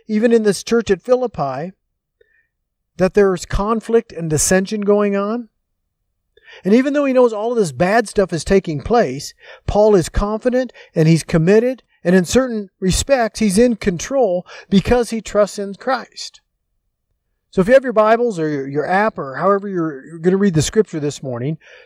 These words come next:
turn to Philippians chapter one, and I'm going to read verses twelve through twenty. And it says, "Now I want you to know, brothers and sisters, that what has happened to me has actually served to advance the gospel.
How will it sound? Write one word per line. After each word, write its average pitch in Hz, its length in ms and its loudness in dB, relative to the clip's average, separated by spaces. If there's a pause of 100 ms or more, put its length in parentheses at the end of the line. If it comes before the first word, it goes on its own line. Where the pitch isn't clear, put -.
turn 214 300 0
to 196 340 -4 (340)
Philippians 196 480 2
chapter 196 360 -2
one, 156 300 -6 (420)
and 147 120 -4
I'm 165 100 2
going 185 240 4
to 165 80 0
read 180 240 2
verses 170 320 0
twelve - 320 0
through 214 180 -12
twenty. 156 400 -6 (880)
And 151 100 -2
it 160 120 2
says, 160 220 2
"Now 190 260 2
I 170 120 -2
want 196 380 -2
you 233 60 -4
to 202 120 -2
know, 214 240 6
brothers 147 380 0
and 127 100 -12
sisters, 123 580 -8 (320)
that 147 180 0
what 180 160 4
has 160 120 -4
happened 220 480 -6
to 208 120 -2
me 143 380 -4 (180)
has 151 160 -2
actually 208 580 -4
served 208 480 2
to 190 140 2
advance 160 380 -2
the 202 120 -8
gospel. 233 540 -6